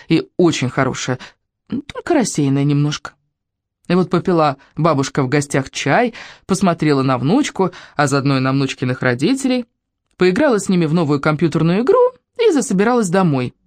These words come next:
Взяла пустую корзинку. Она, как красная шапочка, всегда ходила в гости с корзинкой, полной разных вкусных вещей. Поцеловалась со всеми и поехала на лифте с двадцать второго этажа вниз. А внучка пошла книжку читать,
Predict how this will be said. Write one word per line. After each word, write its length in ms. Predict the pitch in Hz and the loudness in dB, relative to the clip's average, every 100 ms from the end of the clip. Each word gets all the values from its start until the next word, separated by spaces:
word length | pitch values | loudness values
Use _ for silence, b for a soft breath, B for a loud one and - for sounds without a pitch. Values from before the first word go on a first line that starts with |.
| _ _ _ _ _ _ | _ _ _ _ _ _
Взяла 300 | 170 165 180 | -2 0 0
пустую 340 | 143 147 - 143 | 0 -2 0 0
корзинку. 680 | 147 135 160 349 370 381 381 b b b _ _ _ _ _ _ | 0 -2 -2 -2 0 0 0 b b b _ _ _ _ _ _
Она, 240 | 147 147 123 | -2 0 0
как 220 | 139 - | -4 -4
красная 360 | - 143 - 127 | -2 -2 -2 -4
шапочка, 440 | 214 240 - - | -2 -4 -4 -4
всегда 320 | - 127 143 | -4 -4 -4
ходила 340 | 190 127 127 123 | -2 -2 0 0
в 60 | |
гости 260 | 123 160 - | -2 -2 -4
с 80 | 135 | -4
корзинкой, 560 | 139 127 160 196 139 | -2 -2 0 0 -2
полной 400 | 131 151 156 139 | -2 0 0 0
разных 320 | 131 147 143 131 | 0 -2 -2 -2
вкусных 400 | 151 135 - - | -4 -2 -2 -2
вещей. 400 | 139 - 135 131 B B B B B | -2 0 -2 -4 B B B B B
Поцеловалась 560 | - 160 196 349 381 359 | -6 0 0 2 2 0
со 120 | 320 | -2
всеми 360 | - 320 277 269 | 0 0 0 0
и 200 | 370 494 | -4 -2
поехала 480 | - 180 302 - 190 | 0 0 0 0 0
на 120 | 160 | 2
лифте 420 | 165 311 - 254 b b b _ - | 0 -2 -2 -2 b b b _ -8
с 100 | 139 | -2
двадцать 380 | 143 262 220 | 0 0 -2
второго 320 | - 156 175 151 | 0 2 2 0
этажа 300 | 135 135 139 | 0 0 -2
вниз. 340 | 76 - - _ _ _ _ _ _ _ _ _ _ _ | -4 -10 -14 _ _ _ _ _ _ _ _ _ _ _
А 120 | 160 | 0
внучка 280 | 285 440 - | 0 -2 -4
пошла 280 | 214 - 339 | -2 -2 -2
книжку 360 | 185 170 - | -2 -2 -4
читать, 440 | - - 214 208 | -12 -4 -2 -2